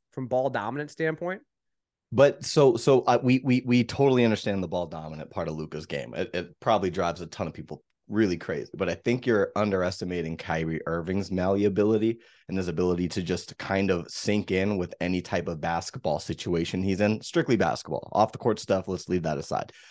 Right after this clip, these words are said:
Speaker 2: From just a basketball perspective, Kyrie can play in any type of position. I think Draymond was making a great point on his pod.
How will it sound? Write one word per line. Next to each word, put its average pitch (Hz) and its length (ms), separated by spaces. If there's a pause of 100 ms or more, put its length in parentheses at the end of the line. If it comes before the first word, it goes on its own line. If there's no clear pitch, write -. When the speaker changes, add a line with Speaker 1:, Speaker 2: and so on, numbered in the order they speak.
(100)
Speaker 2:
From 120 140
just 117 180
a 101 40
basketball 101 760
perspective, - 540
Kyrie 101 360
can 110 180
play 90 240
in 85 100
any 82 200
type 78 260
of 80 120
position. - 420 (340)
I - 60
think 101 220
Draymond 101 440
was 90 120
making 90 260
a 80 40
great 85 260
point 92 180
on 85 120
his 107 180
pod. 82 340